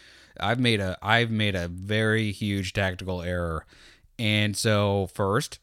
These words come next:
my first thing was I was gonna just start hitchhiking. So I got my thumb out, and not surprisingly, no one picked me up. So then I was like, "Well,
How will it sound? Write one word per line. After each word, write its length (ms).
my 140
first 340
thing 240
was 160
I 80
was 140
gonna 160
just 160
start 340
hitchhiking. 800
So 120
I 140
got 140
my 120
thumb 320
out, 320
and 380
not 220
surprisingly, 800
no 580
one 220
picked 240
me 200
up. 320
So 200
then 520
I 140
was 200
like, 360
"Well, 260